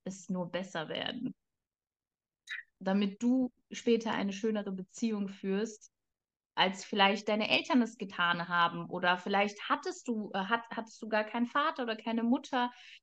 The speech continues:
ähm, und hast dieses Bild von einer gesunden, liebevollen Beziehung nicht.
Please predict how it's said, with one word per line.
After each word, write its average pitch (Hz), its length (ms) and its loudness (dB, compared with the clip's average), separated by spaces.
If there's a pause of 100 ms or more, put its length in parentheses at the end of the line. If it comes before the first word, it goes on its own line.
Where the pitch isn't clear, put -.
(200)
ähm, 214 480 4 (600)
und 226 300 6 (120)
hast 247 460 2 (200)
dieses 214 440 -2
Bild 269 280 4
von 220 180 0
einer 202 480 2 (240)
gesunden, 226 840 2
liebevollen 208 640 -2
Beziehung 185 560 0
nicht. - 340 -14